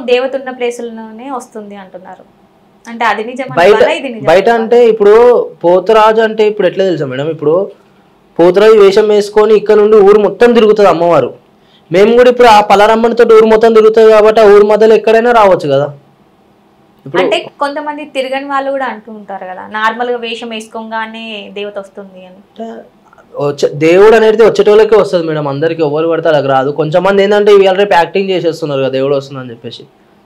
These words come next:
Speaker 2: అంటే అట్లా చేసేటోళ్ళు కొంచెమంది ఉన్నారు, ఎవరో ఒకరు అట్లా యాక్టింగ్ చేయడము దేవుడు వస్తుందని చెప్పేసి అట్లా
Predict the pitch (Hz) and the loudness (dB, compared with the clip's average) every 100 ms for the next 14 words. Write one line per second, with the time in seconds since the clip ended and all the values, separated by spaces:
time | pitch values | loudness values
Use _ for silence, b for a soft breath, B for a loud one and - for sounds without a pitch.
0 | _ 131 156 214 - - - 170 160 147 | _ -6 -2 -2 -4 -10 -2 2 2 0
1 | 160 160 180 214 208 185 175 196 208 214 | -2 -2 2 2 2 -2 0 0 2 0
2 | 214 214 - - b b b b _ _ | 2 0 0 -6 b b b b _ _
3 | 135 165 190 196 156 135 143 160 160 165 | 0 2 2 2 2 0 -2 0 0 0
4 | 175 160 156 151 151 147 143 147 147 147 | -2 0 0 0 -2 -2 -2 0 -2 -6
5 | 143 143 135 135 131 135 139 - _ _ | -10 -8 -8 -8 -10 -10 -14 -16 _ _
6 | _ _ _ - 208 | _ _ _ -8 -4